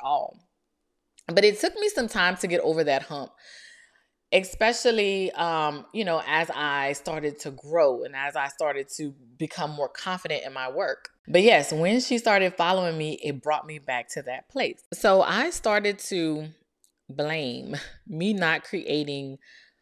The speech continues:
on the Lord was telling me to be still. When I knew, doggone, well, that was not it.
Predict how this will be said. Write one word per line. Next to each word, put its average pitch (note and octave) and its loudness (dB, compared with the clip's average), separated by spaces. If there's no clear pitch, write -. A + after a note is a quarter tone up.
on C#3 2
the D3+ 0
Lord D#3+ 4
was D3 -4
telling D3 -4
me C3+ -8
to - -6
be B2+ -4
still. - -8
When D3 2
I F#4+ -2
knew, C3+ -2
doggone, D#3+ -2
well, D3 4
that G#3+ -2
was C#3+ -4
not C3+ -6
it. G2 -6